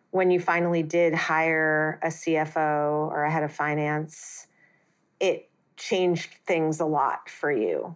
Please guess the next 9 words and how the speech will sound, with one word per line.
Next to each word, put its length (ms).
you 120
know, 180
managing 580
cash, 640
being 280
able 180
to 80
forecast, 800
choosing, 840